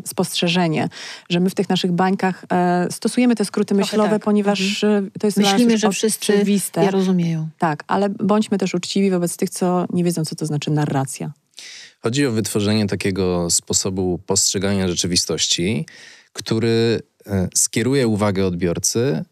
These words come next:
Speaker 3: w pożądanym kierunku, bo to nie zawsze jest kłamstwo. To nie zawsze chodzi o to, żeby powiedzieć, że na przykład, e, polityk X kogoś zabił, mimo że nie ma
Speaker 1: Mhm.
Speaker 3: nawet takiego polityka. To chodzi o to, że by fakty zostały zinterpretowane w sposób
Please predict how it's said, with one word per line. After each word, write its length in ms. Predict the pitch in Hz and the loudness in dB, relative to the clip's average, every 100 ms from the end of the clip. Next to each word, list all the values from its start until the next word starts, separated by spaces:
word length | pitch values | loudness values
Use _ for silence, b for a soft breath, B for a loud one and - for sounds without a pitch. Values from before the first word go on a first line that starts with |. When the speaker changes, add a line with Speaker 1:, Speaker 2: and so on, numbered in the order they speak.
| - | -4
Speaker 3:
w 260 | - - - 104 101 98 101 - | -2 0 0 0 0 -2 -4 -2
pożądanym 540 | 107 113 113 113 110 | 0 2 2 2 2
kierunku, 400 | 110 98 85 73 | 0 -2 -4 -4
bo 100 | 92 | -2
to 80 | 117 | 0
nie 160 | 131 | 0
zawsze 400 | 135 139 127 117 - | 0 0 0 0 0
jest 400 | 113 110 - - | 0 0 -4 -8
kłamstwo. 420 | - 98 87 - | -2 0 0 -4
To 100 | - | -2
nie 120 | 101 | 0
zawsze 280 | 113 127 - | 0 -2 -2
chodzi 260 | 107 104 104 | -2 0 0
o 60 | 98 | 0
to, 100 | 95 | -2
żeby 320 | 90 98 95 | 0 -2 -2
powiedzieć, 360 | 92 98 98 90 | -2 -2 -2 0
że 100 | 92 | 0
na 100 | 92 | 0
przykład, 480 | - - 90 87 - | -2 -2 -4 -4 -4
e, 60 | 92 | -4
polityk 400 | - 104 107 101 123 | -2 -2 -2 -4 -4
X 200 | 104 - | -2 -2
kogoś 280 | 101 92 92 | -2 0 0
zabił, 360 | 92 82 76 | 0 0 -2
mimo 260 | 78 85 85 | 0 0 0
że 80 | 87 | 2
nie 140 | 95 | 2
ma 60 | 92 | 2
Speaker 1:
Mhm. 40 | |
Speaker 3:
nawet 200 | 87 90 | 0 -4
takiego 280 | - - 87 | -4 -4 -4
polityka. 520 | 90 90 90 82 - - | -2 -4 -2 -8 -8 -14
To 100 | - | -6
chodzi 240 | 120 113 120 | -4 0 0
o 60 | |
to, 140 | 123 107 | 0 0
że 340 | 107 104 104 - _ _ _ 101 | 0 2 0 -4 _ _ _ -4
by 380 | 101 107 101 - | 0 0 0 -4
fakty 720 | - - 131 - - 98 117 104 | -6 -2 -2 -4 -2 0 0 0
zostały 400 | 104 - 107 101 | -2 0 0 0
zinterpretowane 880 | 107 104 110 107 98 104 98 113 | -2 -2 -2 -2 -2 0 2 2
w 60 | 110 | 0
sposób 460 | - 98 - 117 | -2 -2 -2 -2